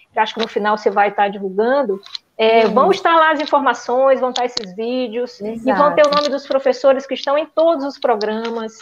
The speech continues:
Speaker 1: né? Então, assim, acho que hoje o que, o que me, me mobiliza, continua, o meu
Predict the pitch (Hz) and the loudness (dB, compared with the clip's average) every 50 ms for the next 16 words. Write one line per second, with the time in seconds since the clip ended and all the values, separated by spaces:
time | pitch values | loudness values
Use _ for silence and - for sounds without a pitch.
0 | - 214 226 247 269 262 - - - - - - - 277 294 285 - 285 247 220 | -8 -6 -6 -6 -6 -8 -12 -18 -20 -20 -6 0 0 2 2 2 2 0 0 0
1 | 190 - - - - - 240 254 - - - 294 285 285 294 330 359 370 320 269 | 0 -4 -12 -10 -4 -2 -2 -2 -2 -2 2 4 6 8 8 8 6 6 4 2
2 | 277 240 269 277 269 - - 294 277 - 269 262 - - 294 277 277 285 285 262 | -2 -4 -6 -8 -8 -6 -4 -4 -2 -2 -4 -4 -4 -4 -4 -4 -4 -2 -2 -2
3 | 240 247 247 247 240 240 247 262 240 226 269 254 240 233 254 262 285 294 247 202 | -4 -4 -4 -4 -2 0 2 2 2 2 0 0 0 0 2 2 2 0 0 -2
4 | 226 214 - 247 247 247 - 240 233 262 285 285 262 - - 226 214 220 262 277 | -2 -4 -2 -4 -4 -2 -2 0 0 2 2 2 2 2 0 -2 2 4 6 6
5 | 285 277 | 6 6